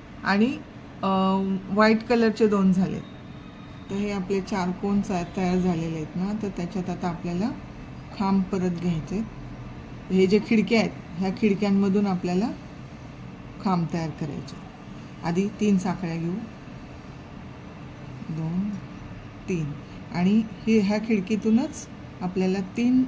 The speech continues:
डबल क्रोशे तयार करायचे आहेत. हे तीन साखळ्याचं एक डबल क्रोशे धरायचं आणि हा अजून एक, दोन, तीन डबल क्रोशे हे झाले.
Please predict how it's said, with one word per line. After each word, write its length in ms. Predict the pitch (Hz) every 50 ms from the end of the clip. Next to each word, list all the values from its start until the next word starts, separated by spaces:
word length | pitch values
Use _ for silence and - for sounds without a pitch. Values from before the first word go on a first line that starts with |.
| - - 202
डबल 320 | 196 190 180 175 190 190
क्रोशे 400 | 185 - 185 185 180 - - 180 170 170
तयार 220 | - 175 175 170 160
करायचे 380 | 147 - 170 165 160 151 175
आहेत. 160 | 151 135 - 180
हे 180 | 180 196 208 214 - - - - - - -
तीन 180 | 233 233 240 247
साखळ्याचं 520 | 254 254 214 - - 208 202 185 - 208
एक 260 | - - 214 208 202 190
डबल 260 | 196 190 180 185 180
क्रोशे 480 | 180 185 185 185 185 185 - 190 180 196 - - - - - - - - - - - - - - - - -
धरायचं 480 | 185 190 185 170 160 165 160 - - 220 262 - - - - - - - - - - - - - - 175
आणि 200 | 175 175 180 180
हा 180 | 180 180 - -
अजून 260 | 170 156 - 180 180
एक, 100 | 185 190 185 170
दोन, 220 | 175 170 175 180 180 165 - - - - - - - - -
तीन 200 | 202 196 196 185
डबल 220 | 180 170 160 170
क्रोशे 360 | 165 - - 180 175 - -
हे 200 | 170 170 170 165
झाले. 340 | 160 160 175 165 151 156 175